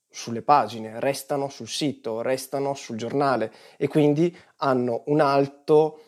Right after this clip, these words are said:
come dire, retention o, come dire, un'alta, eh, durata media della visita e della lettura, ok? In questo caso quindi i dati secondo me di analytics fondamentali possono essere il bounce rate, ok?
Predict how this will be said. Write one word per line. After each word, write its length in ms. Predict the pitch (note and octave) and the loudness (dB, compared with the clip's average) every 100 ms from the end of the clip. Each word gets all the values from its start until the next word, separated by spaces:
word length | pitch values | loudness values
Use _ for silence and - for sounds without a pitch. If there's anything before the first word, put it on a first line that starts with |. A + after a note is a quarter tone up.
| _ _ | _ _
come 180 | C3 B2 | -4 0
dire, 260 | B2 A#2 | 2 0
retention 720 | A#2 C3+ E3 D#3+ C#3+ - C#3 | 0 2 2 2 -2 -4 -2
o, 100 | C3+ | -2
come 220 | C3 C3 B2+ | -2 -2 0
dire, 260 | C3 B2 | 2 2
un'alta, 960 | B2 A2+ C3 C#3 C#3 D3 - D3+ D3 C#3+ - _ | 2 -2 -2 0 2 0 0 2 2 0 -16 _
eh, 760 | - B2 B2 A#2 A#2 A#2 A2+ _ | -6 -2 0 0 0 0 -2 _
durata 600 | C3 C#3 D3 C3 B2+ D3 | -6 0 4 4 4 2
media 520 | D3+ B2 A2+ B2 B2 - | 2 0 -2 -2 -4 -4
della 240 | A#2+ A#2 | -4 -4
visita 400 | A#2 A#2 A#2+ B2 | -4 -6 -6 -6
e 60 | A#2 | -4
della 180 | A2+ | -4
lettura, 500 | A2 A#2+ - G2+ G#2 - _ _ | -4 -8 -12 -12 -12 -16 _ _
ok? 380 | - - B2 A2+ - _ - - _ | -8 -2 0 -2 -8 _ -20 -20 _
In 100 | E3+ | -2
questo 260 | E3+ G3+ A3 | 4 4 6
caso 260 | A#3+ G#3+ | 6 4
quindi 420 | F3 E3+ C#3+ C3+ D3 | 2 0 -2 -4 -2
i 40 | |
dati 260 | D#3 E3+ E3+ | 0 0 -2
secondo 260 | - D3 | -6 -2
me 320 | C#3 C#3 C3 - | -2 0 -2 -2
di 80 | C3 | -4
analytics 460 | C3 D3+ D3+ - | -2 -4 -4 -6
fondamentali 680 | - C#3 C#3 D#3 D3+ E3 D3+ | -6 -4 -2 -2 2 2 2
possono 400 | C3 A#2+ C3+ B2 | 0 -6 -6 -4
essere 500 | B2 A#2+ - B2 A#2 | -4 -4 -6 -4 -4
il 80 | B2 | -6
bounce 360 | B2 A#2 C3 C3 | -6 -6 -6 -4
rate, 420 | C3 A#2+ G#2+ - | -2 -2 -6 -16
ok? 320 | _ B2+ A#2+ | _ -6 -4